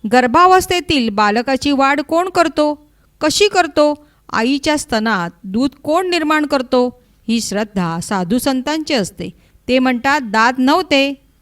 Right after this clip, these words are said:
तेव्हा दूध दिले, दात दिले तर अन्न देणार नाही काय?"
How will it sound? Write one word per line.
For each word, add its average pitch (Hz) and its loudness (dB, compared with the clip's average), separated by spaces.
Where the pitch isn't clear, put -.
तेव्हा 285 0
दूध 302 -2
दिले, 208 -2
दात 254 2
दिले 330 0
तर 320 -4
अन्न 233 0
देणार 302 0
नाही 320 -2
काय?" 320 -4